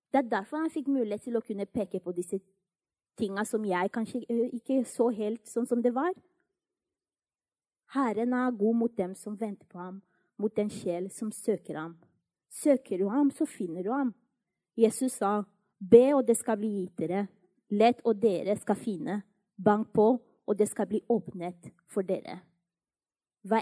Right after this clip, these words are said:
enn det er vi lurer på, hva enn det er spørsmål vi er, hva enn det er vi ikke vet engang hva vi lurer på.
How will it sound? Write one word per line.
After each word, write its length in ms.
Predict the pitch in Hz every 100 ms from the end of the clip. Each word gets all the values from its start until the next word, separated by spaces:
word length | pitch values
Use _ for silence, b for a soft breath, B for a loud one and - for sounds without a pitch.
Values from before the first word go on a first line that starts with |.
| 220
enn 160 | 214
det 100 | 208 -
er 380 | 185 190 196 - - _
vi 260 | 220 190 214
lurer 320 | 214 220 190 175
på, 140 | 214
hva 200 | 202 208 208
enn 140 | 208
det 60 | 202
er 120 | 202
spørsmål 580 | - - 180 - 208 214
vi 80 | 220
er, 160 | 196 208
hva 140 | 214
enn 120 | 220
det 80 | 208
er 260 | - 226 214
vi 140 | 220 226 -
ikke 240 | 247 302 294
vet 240 | 285 - 277
engang 240 | 285 302 302 254 233 240 226
hva 140 | 269 277
vi 80 | 285
lurer 240 | 294 320
på. 80 | -